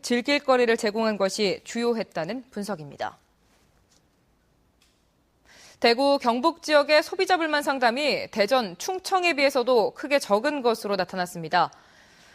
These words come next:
한국소비자원 대구 지원이 최근 일 년 동안 일삼칠이 소비자 상담센터에 접수된 상담을 분석한 결과 총 오만 구천여 건으로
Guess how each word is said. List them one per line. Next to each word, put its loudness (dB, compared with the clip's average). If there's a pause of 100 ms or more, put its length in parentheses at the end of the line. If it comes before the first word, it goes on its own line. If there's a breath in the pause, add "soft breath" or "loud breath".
한국소비자원 2
대구 0
지원이 2
최근 0
일 -2
년 2
동안 0 (320 soft breath)
일삼칠이 2
소비자 0
상담센터에 0
접수된 -2
상담을 0
분석한 -2
결과 2 (480 soft breath)
총 4
오만 4
구천여 0
건으로 2